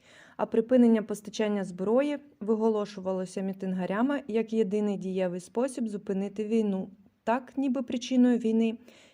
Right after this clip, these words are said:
є не напад Росії на Україну двадцять четвертого лютого дві тисячі двадцять другого року, а щось інше. Мітингувальники висловлювали обвинувачення у бік нато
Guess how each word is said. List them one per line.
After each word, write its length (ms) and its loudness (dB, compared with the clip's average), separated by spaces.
є 200 4
не 120 0
напад 380 0
Росії 360 -4
на 120 2
Україну 680 2
двадцять 400 -4
четвертого 560 0
лютого 400 0
дві 140 -4
тисячі 400 -4
двадцять 380 -2
другого 480 0
року, 400 -4
а 100 -2
щось 320 -4
інше. 520 -2
Мітингувальники 1040 4
висловлювали 800 0
обвинувачення 1120 0
у 80 -6
бік 360 -6
нато 500 -4